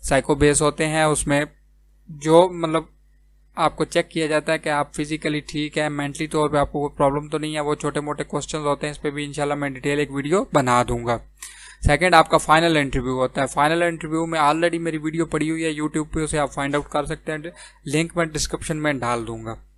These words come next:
इसके अलावा फिर आपका एक फाइनल मेडिकल होता है। फाइनल मेडिकल आपका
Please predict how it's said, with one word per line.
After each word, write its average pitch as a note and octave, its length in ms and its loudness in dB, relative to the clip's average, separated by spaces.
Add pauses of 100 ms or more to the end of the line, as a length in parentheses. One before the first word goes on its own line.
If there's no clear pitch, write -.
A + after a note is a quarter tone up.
(880)
इसके F#3 220 4
अलावा F#3 360 10 (220)
फिर E3 120 8
आपका E3+ 240 8
एक F3 120 2
फाइनल F#3 340 4
मेडिकल C3+ 420 2
होता B2+ 220 0
है। C3+ 60 0
फाइनल D#3 320 0
मेडिकल E3+ 440 0
आपका E3+ 360 2